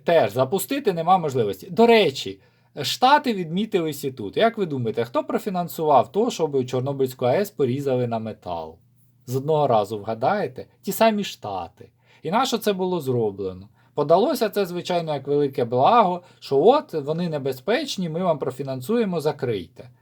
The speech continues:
А, а по факту це якраз для того, щоб ми не почали робити ядерну зброю. Мгм. Привіт Штатам знову. Е, ну таке, взагалі, чи теоретично це можливо? Ну, далі, плюси. У нас дійсно робилися навіть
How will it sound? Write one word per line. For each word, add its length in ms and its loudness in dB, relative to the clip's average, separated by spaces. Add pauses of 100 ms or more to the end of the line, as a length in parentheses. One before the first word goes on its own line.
(240)
А, 120 4
а 180 6
по 120 2
факту 420 2
це 120 -4
якраз 280 0
для 100 -4
того, 200 0
щоб 180 -2
ми 160 0
не 140 -2
почали 580 6
робити 480 -2
ядерну 500 -4
зброю. 580 -12 (100)
Мгм. 400 -6 (280)
Привіт 340 2
Штатам 500 2
знову. 400 -14 (640)
Е, 440 6
ну 160 -2
таке, 480 2 (200)
взагалі, 540 4
чи 140 -6
теоретично 640 -4
це 140 -6
можливо? 600 -2
Ну, 340 0 (240)
далі, 480 6
плюси. 600 -6 (500)
У 120 -4
нас 240 4
дійсно 440 -2
робилися 600 -2
навіть 320 0